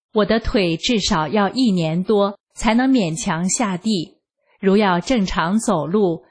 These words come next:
得更长时间。我出院回家后，加强学法练功，三个月我就能下地了，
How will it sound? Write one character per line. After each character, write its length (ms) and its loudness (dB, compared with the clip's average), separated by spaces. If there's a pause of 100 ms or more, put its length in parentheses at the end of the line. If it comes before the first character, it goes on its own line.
(140)
得 180 2
更 300 2
长 320 -4
时 240 -4
间。 440 -4 (840)
我 220 4
出 260 0
院 300 2
回 180 0
家 240 0
后， 400 0 (240)
加 220 2
强 420 0
学 320 0
法 380 -6
练 280 0
功， 320 0 (280)
三 360 0
个 120 2
月 280 4
我 200 2
就 180 0
能 200 0
下 280 0
地 320 0
了， 220 0